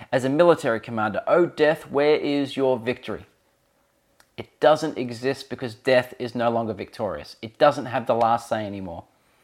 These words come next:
Or as a scorpion sting, "O death, where is your sting?" So because Christ has abolished,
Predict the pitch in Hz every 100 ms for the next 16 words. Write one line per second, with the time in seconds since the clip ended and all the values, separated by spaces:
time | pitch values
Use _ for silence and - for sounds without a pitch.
0 | _ _ _ _ _ _ _ - - 139
1 | 131 123 120 - - 160 156 131 113 -
2 | 110 170 151 143 156 143 123 131 131 -
3 | 123 113 101 117 107 - - 95 98 -
4 | _ _ _ _ _ _ - - 151 139
5 | 156 - - - 156 175 170 - 135 123
6 | - 127 156 127 - -